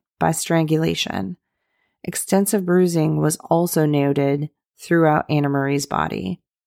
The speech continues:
The rags from the McDonald's trash can were collected and tested, as there was a faint blood stain noted. It was determined Anna Marie was a potential contributor. Kara was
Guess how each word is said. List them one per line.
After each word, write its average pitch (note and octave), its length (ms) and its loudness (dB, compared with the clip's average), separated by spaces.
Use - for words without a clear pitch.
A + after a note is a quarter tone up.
The D#3+ 140 0
rags F3 460 2
from E3+ 200 0
the D#3+ 80 2
McDonald's D3+ 540 0
trash D#3 340 0
can C#3+ 300 0
were C3+ 100 0
collected E3+ 540 0
and G#3 160 2
tested, - 760 -2
as D#3 140 2
there D#3 100 2
was D3+ 200 2
a D3 40 2
faint D#3 540 -2
blood D3+ 320 0
stain C#3 340 -2
noted. B2+ 500 -4
It E3 60 0
was D3+ 180 2
determined C#3+ 680 0
Anna D3+ 180 2
Marie C#3+ 400 2
was D#3 260 0
a D#3 140 2
potential D#3+ 640 -2
contributor. - 800 -4
Kara F#3+ 320 4
was F#3+ 200 2